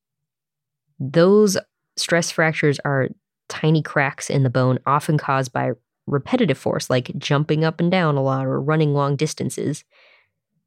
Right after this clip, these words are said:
So those are things that can happen to, say, hockey players, too. There's also a Pachyrhinosaur specimen found with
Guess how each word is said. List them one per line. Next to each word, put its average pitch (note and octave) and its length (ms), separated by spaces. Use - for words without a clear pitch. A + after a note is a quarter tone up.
So - 160
those C#3 140
are C#3 80
things C#3+ 340
that C#3 140
can D3+ 100
happen B2+ 340
to, C3+ 200
say, - 180
hockey G3 340
players, C#3 340
too. C3 280
There's D#3+ 140
also F#3 280
a D#3 160
Pachyrhinosaur E3+ 760
specimen F#3 480
found D3+ 340
with C3+ 160